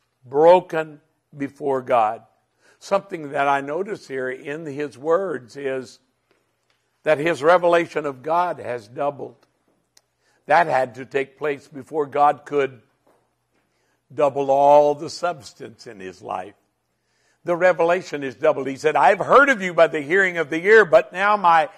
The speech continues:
eye sees you. And because of this revelation, I see myself and I repent."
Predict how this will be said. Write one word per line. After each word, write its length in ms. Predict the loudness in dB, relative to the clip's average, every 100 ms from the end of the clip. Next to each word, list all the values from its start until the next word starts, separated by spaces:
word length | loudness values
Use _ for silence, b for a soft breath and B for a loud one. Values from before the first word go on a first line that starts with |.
| b b _ -6
eye 800 | 2 4 6 4 2 -2 -6 -12 _ _ _ _ _ _
sees 640 | -20 -16 -14 -14 -16 -18
you. 280 | -20 -20 _ _ _ _
And 340 | -6 -6 -8 -10
because 480 | -10 0 2 2 -2
of 120 | -4
this 200 | -4 -2
revelation, 800 | -2 0 0 0 -2 -6 -12 -14 _ _ _ _ _ _
I 140 | -12 -12
see 240 | -10 -12
myself 720 | -8 -8 -6 0 2 2 -2
and 140 | -12 -12
I 320 | -12 -14 -18 _ _
repent." 720 | -14 -14 -12 -12 -12 -16 _